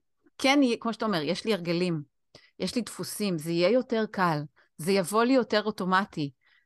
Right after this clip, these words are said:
יהיה לי הרבה יותר זמין להגיע לשם, יהיה לי הרבה יותר אפשרויות להגיע לשם,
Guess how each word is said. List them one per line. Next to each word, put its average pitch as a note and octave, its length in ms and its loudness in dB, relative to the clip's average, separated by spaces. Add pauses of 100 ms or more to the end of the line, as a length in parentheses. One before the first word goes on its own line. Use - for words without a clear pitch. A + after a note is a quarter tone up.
(280)
יהיה G#3+ 160 2
לי B3+ 100 4
הרבה A3 180 2
יותר A#3+ 240 2
זמין G#3 420 0
להגיע F#3+ 340 2
לשם, D3+ 380 -6
יהיה D3+ 140 -2
לי G3+ 100 0
הרבה G3+ 180 0
יותר G#3 300 0 (120)
אפשרויות G#3 580 2
להגיע E3+ 300 0
לשם, D3+ 260 -8